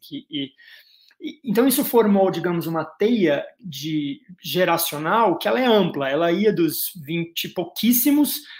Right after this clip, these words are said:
até atores que já estavam com trinta, trinta e poucos, alguns fazendo a própria idade e outros fazendo até um, é, idades um pouco mais jovens dos personagens. Então eu sinto que isso também, o, o, esse afastamento que eu já tinha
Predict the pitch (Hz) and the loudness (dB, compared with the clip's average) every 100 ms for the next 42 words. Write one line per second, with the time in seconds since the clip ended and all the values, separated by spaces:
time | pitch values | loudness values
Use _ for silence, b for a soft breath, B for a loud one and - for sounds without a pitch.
0 | B 165 175 190 208 202 196 - 190 196 | B -4 2 2 2 0 0 -2 0 0
1 | 175 185 202 202 190 196 170 151 156 202 | 0 -2 -4 -4 -2 -2 -2 -6 -6 -4
2 | - 208 240 240 269 - - 170 175 202 | 2 4 4 2 -4 -4 -4 -4 0 0
3 | 170 151 143 143 143 175 175 208 175 214 | 0 -2 -2 -2 -2 -2 -2 0 0 0
4 | 202 202 196 202 202 190 185 185 175 175 | 0 0 0 -2 -4 -2 -2 -4 -4 -4
5 | 190 - 165 165 156 156 160 160 165 160 | -6 -6 -4 -2 -2 -2 -4 -6 -6 -6
6 | - 165 160 160 151 - _ _ - 156 | -6 -4 -4 -4 -10 -18 _ _ -6 0
7 | 143 123 127 - - - 156 170 127 127 | 2 0 -6 -14 -16 -10 -10 -8 -8 -8
8 | 156 226 240 226 247 247 220 247 247 160 | -4 -2 0 2 2 2 0 0 2 -2
9 | - B B B B _ _ _ _ _ | -4 B B B B _ _ _ _ _
10 | - - 214 180 208 220 202 185 185 196 | -8 2 4 6 4 2 2 2 2 2
11 | 190 170 160 147 143 - _ _ - 196 | 2 4 4 2 -4 -12 _ _ -4 0
12 | 202 220 220 220 196 208 208 - 202 233 | 0 2 0 2 0 0 -2 -4 0 4
13 | 294 185 156 - 214 233 170 131 | 4 4 0 -2 -2 0 -2 -4